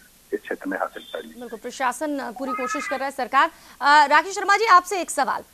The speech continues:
Speaker 2: परिवार को नहीं छोड़ सकते हैं हम, परिवार में, में ही देखते हैं बच्चे द-, मजे के लिए करते हैं सब कुछ नशा, फिर आदी हो जाते हैं। परिवार के लोगों को भी क्या अब थोड़ा strict होना पड़ेगा, थोड़ा ध्यान देना होगा कि उनके बच्चे क्या कर रहे हैं, अगर पति शराब पीता है तो कैसे छुड़वाना है?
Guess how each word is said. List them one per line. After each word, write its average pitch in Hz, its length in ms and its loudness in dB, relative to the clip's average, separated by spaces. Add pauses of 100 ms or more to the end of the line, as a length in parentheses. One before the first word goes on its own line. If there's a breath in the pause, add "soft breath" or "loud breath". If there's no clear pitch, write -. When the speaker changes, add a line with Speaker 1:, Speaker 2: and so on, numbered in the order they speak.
(200)
Speaker 2:
परिवार 359 380 6
को 381 100 0
नहीं 311 160 0
छोड़ 233 220 -4
सकते 240 280 -6
हैं 262 80 -2
हम, 277 140 2
परिवार 339 420 6 (180)
में, 339 160 -2
में 320 140 0
ही 349 80 -4
देखते 302 280 -2
हैं 302 160 0
बच्चे 269 300 -4
द-, 254 180 -6
मजे 269 320 -2
के 339 140 -6
लिए 320 340 2
करते 285 300 -2
हैं 370 160 -4
सब - 140 -4
कुछ 381 160 -6
नशा, 359 200 -2
फिर 254 140 -4
आदी 226 200 -2
हो 285 100 -2
जाते 262 260 -2
हैं। 277 140 -4 (260 soft breath)
परिवार 311 360 4
के 453 100 -2
लोगों 427 160 -2
को 440 160 -2
भी 415 100 0
क्या 415 160 2
अब 359 320 2 (140)
थोड़ा 339 300 4 (220 loud breath)
strict 359 420 -8
होना 349 220 -2
पड़ेगा, 320 320 2
थोड़ा 320 180 0
ध्यान 311 280 0
देना 302 200 0
होगा 285 260 2
कि 302 120 -6
उनके 285 200 -4
बच्चे 285 260 -6
क्या 285 260 2
कर 285 180 -2
रहे 262 140 -2
हैं, 302 120 -2
अगर 269 180 -2
पति 277 300 -6
शराब 285 300 0
पीता 285 200 -4
है 311 60 0
तो 311 80 -6
कैसे 285 280 -8
छुड़वाना 247 440 -4
है? 277 100 -2